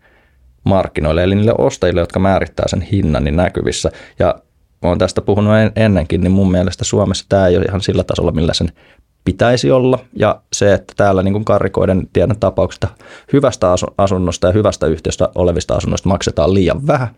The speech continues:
ja huonoissa päinvastoin sit maksetaan jopa,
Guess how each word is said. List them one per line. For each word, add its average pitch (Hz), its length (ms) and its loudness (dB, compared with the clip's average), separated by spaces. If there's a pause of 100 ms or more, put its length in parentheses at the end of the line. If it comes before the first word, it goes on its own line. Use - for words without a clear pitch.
(280)
ja 113 80 0
huonoissa 95 420 0 (640)
päinvastoin 90 480 -2
sit 85 140 -6
maksetaan 82 400 -2
jopa, 90 220 0